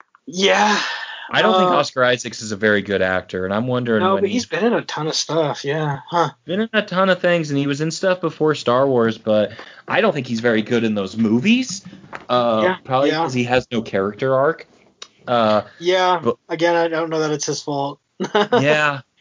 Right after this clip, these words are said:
Speaker 2: but I, I mean, the movies I've seen, I've seen him in some movies too. I've, I've seen him in other things. I mean, he was
Speaker 1: Well, he was in X-Men. He
Speaker 2: he
Speaker 1: was
Speaker 2: was infamous
Speaker 1: Apocalypse.
Speaker 2: Apocalypse.
Speaker 1: Uh, yeah,
Speaker 2: <laughs>
Speaker 1: which is, again, not his fault. <laughs>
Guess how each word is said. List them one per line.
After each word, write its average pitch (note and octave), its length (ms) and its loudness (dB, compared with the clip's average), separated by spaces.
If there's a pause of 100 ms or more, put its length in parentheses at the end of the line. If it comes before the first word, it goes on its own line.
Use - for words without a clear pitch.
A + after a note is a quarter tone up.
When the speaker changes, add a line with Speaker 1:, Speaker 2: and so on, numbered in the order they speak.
(120)
Speaker 2:
but C3 100 -2
I, D3 240 2
I - 20 2
mean, C3 340 0 (300)
the A2 80 -6
movies C#3+ 340 0
I've C3+ 140 -2
seen, C#3+ 240 -4
I've C3 180 -2
seen B3+ 160 0
him C4+ 80 0
in E3+ 100 2
some B2+ 140 -8
movies A2+ 300 -2
too. B2+ 200 0
I've, G#2 220 2
I've C3+ 160 -2
seen F3+ 220 -6
him F3+ 80 0
in B2+ 80 2
other A2 180 2
things. C3+ 460 0
I - 20 0
mean, A#2 220 2
he A#2+ 220 0
was B2 200 2
Speaker 1:
Well, A#2+ 280 0
he F3+ 40 -10
was F3 80 -4
in F3+ 100 0
X-Men. F3 840 -2
He - 60 -20
Speaker 2:
he D#3 60 -6
Speaker 1:
was D#3+ 80 0
Speaker 2:
was A2+ 140 0
infamous A#2 500 0
Speaker 1:
Apocalypse. G#2+ 880 -2
Speaker 2:
Apocalypse. D#3 420 -4
Speaker 1:
Uh, D#3+ 80 2
yeah, E3 100 -4
Speaker 2:
<laughs> D#3+ 60 -2
Speaker 1:
which E3+ 200 0
is, D#3 200 -2
again, D#3 540 -2
not D3 260 0
his D3 140 -2
fault. D3+ 460 0
<laughs> - 680 -4